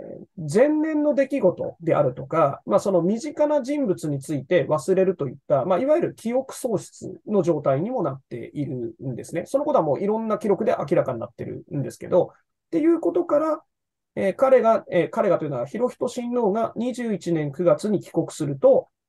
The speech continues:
十月に大正天皇の病状が深刻であり、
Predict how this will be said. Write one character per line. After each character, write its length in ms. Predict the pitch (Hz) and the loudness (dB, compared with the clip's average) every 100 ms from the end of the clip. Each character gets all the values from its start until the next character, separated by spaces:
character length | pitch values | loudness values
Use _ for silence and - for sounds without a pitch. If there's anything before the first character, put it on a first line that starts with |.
| - | -14
十 340 | 139 196 254 | -6 -2 0
月 300 | 269 262 254 | 0 -2 -4
に 240 | 233 226 - _ _ _ | -6 -6 -8 _ _ _
大 280 | 247 277 | 2 4
正 260 | 277 285 285 | 2 0 0
天 340 | - 277 277 | 2 0 2
皇 120 | 285 240 | 2 2
の 180 | 160 143 | 2 4
病 240 | 185 196 | 6 6
状 200 | 180 196 | 4 2
が 140 | 226 | 2
深 360 | - - 240 247 | 0 -2 -8 -6
刻 260 | - 247 233 | -2 0 0
で 120 | 226 | 2
あ 60 | |
り、 120 | 175 | 2